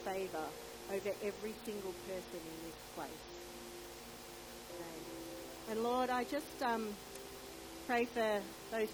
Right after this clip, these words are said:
people who don't yet know you. I just pray, Lord God, that,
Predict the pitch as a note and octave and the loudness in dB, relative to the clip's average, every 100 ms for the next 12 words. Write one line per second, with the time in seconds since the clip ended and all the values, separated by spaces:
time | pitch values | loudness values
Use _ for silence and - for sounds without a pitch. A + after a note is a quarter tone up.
0 | - A#3+ A3+ A3 G#3 G#3+ G#3 G3+ A3 G#3+ | 0 0 2 4 4 6 4 4 4 4
1 | G#3+ G3+ G3 F#3+ G3 A3+ G4 - - - | 4 2 2 2 2 2 2 0 -6 -8
2 | - - - - - - - - - - | -8 -8 -8 -8 -8 -8 -8 -8 -8 -10
3 | - - - - - G#3+ G#3+ A3 - A#3 | -10 -10 -8 -8 -2 0 0 -2 0 2
4 | G#3+ G#3+ G#3+ G3 G3+ G3+ G3 F#3+ F#3 | 4 4 4 2 4 4 4 2 0